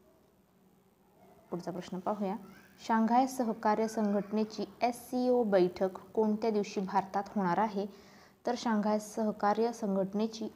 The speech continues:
एससीओ बैठक भारतामध्ये चार जुलै रोजी या दिवशी बैठक होणार आहे. पुढचा प्रश्न पाहूया.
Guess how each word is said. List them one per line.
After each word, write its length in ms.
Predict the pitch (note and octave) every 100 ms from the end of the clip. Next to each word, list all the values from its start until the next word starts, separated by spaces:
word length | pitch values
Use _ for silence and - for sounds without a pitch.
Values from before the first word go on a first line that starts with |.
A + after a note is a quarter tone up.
| -
एससीओ 600 | A3+ - A#3+ A#3+ - A3+
बैठक 420 | F#3+ F#3+ F#3+ G3 G3
भारतामध्ये 720 | F#3+ F3+ F#3 G3 A3 G3+ G3
चार 360 | G#3 - G#3+ G#3+
जुलै 340 | G3 F3 F3
रोजी 300 | G3 G#3+ G#3 - - - - _ _ _ _ _ _ _ _ _ _ _ _ -
या 80 | G#3
दिवशी 380 | G3+ A3 C4 F4+ - - - _
बैठक 420 | G3+ F#3+ F#3+ A3 A3
होणार 240 | F#3 E3
आहे. 420 | D#3+ E3 E3 - _ _ _ _ _ - - _ - - - - - - - - - _ _ _ _ _ _ _ _ _ _ _ _ _ _ _ _ - - - - - - - - - _ _ _ - - -
पुढचा 220 | F3+ F3+
प्रश्न 260 | F3+ -
पाहूया. 340 | F3 G#3 G3